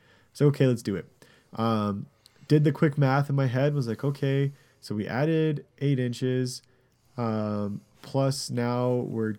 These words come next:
doing diagonal boards, which we're cutting off almost two feet of. We're gonna be really tight on wood, but let's do the best we can, see what happens."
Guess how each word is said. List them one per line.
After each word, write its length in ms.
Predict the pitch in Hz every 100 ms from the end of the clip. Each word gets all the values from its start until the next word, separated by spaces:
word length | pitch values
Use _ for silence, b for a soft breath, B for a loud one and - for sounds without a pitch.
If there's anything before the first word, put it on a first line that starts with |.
| -
doing 280 | - 113 107
diagonal 380 | 101 117 165 160
boards, 520 | 135 127 127 123 123 - b b b -
which 220 | 107 -
we're 140 | 104
cutting 300 | - 117 120
off 320 | 135 143 139 123
almost 260 | 117 110
two 180 | - 107
feet 300 | - 180 170
of. 340 | 139 131 127 - b b b -
We're 120 | 120
gonna 120 | 131
be 80 | 123
really 460 | 104 113 135 139 135
tight 260 | 123 120
on 160 | 117 107
wood, 200 | 107 101
but 80 | 107
let's 160 | 98 -
do 140 | 127 143
the 80 |
best 280 | 139 131 -
we 60 | 123
can, 380 | - 110 107 104 _ _
see 180 | - 117
what 140 | 110
happens." 400 | 101 - - -